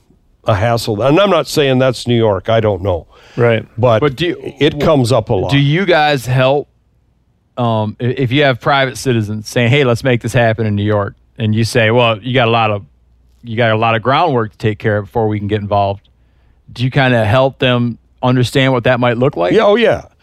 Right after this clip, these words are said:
Speaker 3: Yeah.
Speaker 1: We will tell them. And the very first thing is their wildlife agency, whether it's Fish and Game or whatever they call it,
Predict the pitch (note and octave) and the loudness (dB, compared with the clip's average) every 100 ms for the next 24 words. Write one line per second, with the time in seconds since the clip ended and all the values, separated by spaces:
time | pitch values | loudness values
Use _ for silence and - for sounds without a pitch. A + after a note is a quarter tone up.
0 | - G2+ A2 D#3+ A#3+ D3 C#3 D#3 G3+ G2 | -8 -4 0 2 2 0 0 2 2 0
1 | D#2 _ _ _ _ C3 C3+ A#2+ A#2+ D3+ | -6 _ _ _ _ 0 2 2 2 2
2 | E3+ A#2 D#3 D#3 - - C#3 A2+ A#2 A#2 | 0 -2 -6 -6 -6 0 0 2 2 2
3 | A2+ G#2 - _ F#2 A#2 D3 C3+ C#3+ D3+ | 2 -2 -8 _ 0 2 4 2 2 4
4 | D3+ D3 C#3+ B2+ A#2+ G#2+ G#2 F#2 - F#2 | 2 2 0 0 -4 -2 -6 -6 -8 -8
5 | G2+ - - A2+ G#2+ G2+ - B2+ B2 C3 | -10 -14 -4 -2 -2 -4 -6 -4 -2 -2
6 | A2+ G#2+ A2+ A#2 A2 F#2+ A2 A#2+ G#2+ F#2+ | -2 0 0 2 0 0 2 2 0 -4
7 | - C#3+ A#2+ G2 | -2 0 0 -2